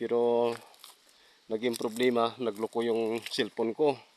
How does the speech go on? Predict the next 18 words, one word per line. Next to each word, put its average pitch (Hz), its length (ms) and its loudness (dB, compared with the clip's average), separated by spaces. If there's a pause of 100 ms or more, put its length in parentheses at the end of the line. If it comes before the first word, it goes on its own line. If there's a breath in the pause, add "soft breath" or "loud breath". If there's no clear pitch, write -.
(600 loud breath)
Alam 113 240 0
niyo 120 160 0
kasi 120 200 -2
mga 120 240 0
guys, 110 520 0
dati 107 320 0
kasi 117 200 0
nabasa 110 320 -2
ito 113 240 -2
nung 113 600 0
nakaraan, 113 400 -2
kung 113 120 -2
maalaala 113 520 2
ninyo, 113 200 0
nag-post 110 400 -4
tayo 113 240 2
na, 113 120 0
na 113 120 0